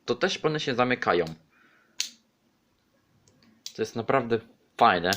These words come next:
mi się to naprawdę podoba. Jest to coś innego niż to, co było w przypadku na przykład Laserbacka czy Preda Kinga,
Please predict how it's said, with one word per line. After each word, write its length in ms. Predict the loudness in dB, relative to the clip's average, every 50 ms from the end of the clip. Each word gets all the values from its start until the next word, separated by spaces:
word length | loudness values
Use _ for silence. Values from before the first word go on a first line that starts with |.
| -2 -6 -14 -20 -20 _ -16
mi 100 | -12 -12
się 100 | -12 -12
to 100 | -8 -6
naprawdę 380 | -4 -2 0 0 2 2 2 2
podoba. 540 | 2 0 0 2 4 4 4 2 0 -6 _ _ _ _ _ _ _ -20 _ _ _ -8
Jest 220 | -6 -6 -4 -4
to 80 | -2 -2
coś 300 | 0 0 0 -2 -4 -6
innego 520 | -6 -6 -8 -6 -2 0 0 2 2 2
niż 200 | 2 2 0 -2
to, 100 | -2 -4
co 120 | -2 0 2
było 160 | 2 2 2
w 20 |
przypadku 340 | 2 -2 -4 -4 -2 -2 0
na 100 | 0 0
przykład 380 | -2 -6 -6 -6 -6 -4 0 2
Laserbacka 760 | 2 4 4 4 2 0 0 2 2 2 2 2 0 -2 -4
czy 180 | -4 -6 -6
Preda 300 | -4 -2 0 0 0 0
Kinga, 640 | 0 -2 -4 -4 -4 -4 -4 -2 -2 -2 -4 -6